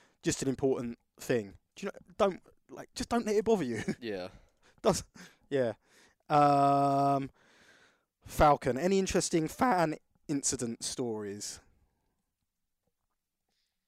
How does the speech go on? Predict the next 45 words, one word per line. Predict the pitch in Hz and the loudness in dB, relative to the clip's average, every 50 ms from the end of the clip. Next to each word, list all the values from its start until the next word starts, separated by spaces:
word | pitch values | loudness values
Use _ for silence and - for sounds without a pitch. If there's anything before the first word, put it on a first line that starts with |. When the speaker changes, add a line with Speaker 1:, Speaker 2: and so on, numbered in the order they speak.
| _ _ _ _ _ _ _ _ _ _ _ _ _ _ _ _ _ _ _ _ _ | _ _ _ _ _ _ _ _ _ _ _ _ _ _ _ _ _ _ _ _ _
Speaker 1:
Someone | _ - 165 143 127 | _ -4 -2 -2 0
tried | - 127 - | 0 0 0
to | 117 | -2
sue | - - 139 127 | -4 -4 -4 -4
me | 107 104 101 | -4 -6 -8
once. | 107 110 120 131 - - - - - _ _ | -8 -8 -8 -8 -10 -12 -16 -16 -16 _ _
Speaker 2:
<laughs> | _ | _
Speaker 1:
I | 127 110 - - _ 147 | -16 -16 -16 -16 _ -8
don't | 147 147 | -2 0
know | 143 131 | 2 2
if | 120 | 2
I | 120 | 0
can | 120 117 | -4 -2
talk | - 139 120 - | -2 -2 -2 -4
about | 110 107 104 - | -8 -8 -6 -4
that. | 107 113 143 - - _ _ _ _ _ _ _ _ | -2 -2 -2 -4 -6 _ _ _ _ _ _ _ _
Speaker 2:
Not | - 113 80 - | -12 -12 -12 -10
yet. | 87 98 - - _ _ _ _ _ _ _ _ _ _ _ | -12 -14 -14 -14 _ _ _ _ _ _ _ _ _ _ _
Speaker 1:
I | 226 - | 0 0
think | 254 202 156 | 2 2 2
I | 143 | 0
can. | - - 180 160 110 107 123 147 147 143 - - | 2 4 2 2 2 0 -6 -8 -8 -12 -10 -8
Speaker 2:
We'll | 180 185 | -8 -6
get | 196 208 160 | -6 -6 -8
some | 156 170 156 | -8 -14 -10
clearance. | - 147 143 120 107 98 101 - - - - - - - - | -6 -4 -4 -4 -4 -6 -10 -14 -18 -18 -18 -20 -20 -4 -2
Speaker 1:
Okay, | 185 151 - 127 110 107 | -2 0 0 -2 -4 -4
well, | 107 135 170 | 0 2 2
it's | 180 151 | 4 4
an | 175 | 4
Speaker 2:
Yeah. | 202 - 208 | 4 4 4
Speaker 1:
unfounded | 202 190 - - 175 170 165 156 156 143 | 4 4 4 4 4 6 4 2 0 -4
case, | - - 151 123 110 107 104 - - - - - - | 0 0 0 0 0 -2 -4 -6 -6 -6 -8 -12 -10
like, | 123 117 117 107 - | -8 -8 -8 -4 -4
basically, | 123 123 117 - 117 104 - 110 101 98 98 104 - - | -4 -2 -2 -4 -6 -8 -8 -10 -10 -10 -10 -14 -14 -14
Speaker 2:
Yeah. | 110 104 110 | -12 -6 -4
Speaker 1:
where | 123 113 | -4 -2
someone | - 131 123 120 117 110 | -2 -2 -2 -2 -4 -4
tried | - 120 113 - | -2 -4 -4 -4
to | - | -6
sue | 107 - 123 113 104 | -8 -6 -6 -6 -6
me, | 98 98 98 98 - _ - - - _ - | -8 -10 -12 -14 -16 _ -20 -20 -20 _ -12
and | 110 107 | -8 -6
then, | 110 107 104 104 | -6 -6 -6 -6
uh, | 107 107 107 104 104 | -8 -8 -8 -8 -8